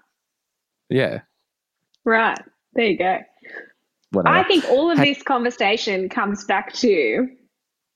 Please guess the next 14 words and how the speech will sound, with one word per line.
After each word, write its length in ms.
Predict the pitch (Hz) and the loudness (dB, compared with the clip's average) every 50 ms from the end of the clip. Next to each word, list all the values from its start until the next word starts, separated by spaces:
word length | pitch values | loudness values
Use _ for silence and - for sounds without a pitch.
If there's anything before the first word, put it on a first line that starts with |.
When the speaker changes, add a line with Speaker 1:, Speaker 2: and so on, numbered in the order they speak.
| _ - | _ -2
Speaker 2:
just 160 | - 302 - - | -2 -2 0 0
have 180 | 339 349 339 | 0 2 2
a 40 | 349 | 2
good 180 | 311 339 330 302 | 2 2 2 2
conversation 600 | - 330 294 285 285 - 262 240 247 - 254 240 | 0 0 0 -2 -2 -2 0 0 0 0 0 0
with 100 | 226 226 | 0 0
your 140 | 226 233 220 | 0 -2 -2
employer, 640 | 220 233 - 233 190 185 190 180 175 175 175 220 - - _ _ | -2 -2 -2 0 2 2 2 2 2 0 -2 -4 -8 -14 _ _
talk 300 | - - - 214 240 - | -2 0 0 0 0 0
it 160 | 277 233 - - | -2 -2 -2 -2
through, 440 | - 196 180 180 180 175 175 208 226 - _ _ _ _ _ _ _ - - | -2 0 0 0 0 -2 -4 -6 -8 -8 _ _ _ _ _ _ _ -8 -4
have 300 | - 202 208 214 214 - - - | -2 0 0 -2 -4 -6 -4 -2
the 80 | 208 | -2
discussion. 800 | 214 220 233 240 - - 190 175 - - 185 170 165 165 156 220 | 0 0 -2 -4 -2 -2 -2 -2 -2 -2 -2 -2 0 0 -2 -4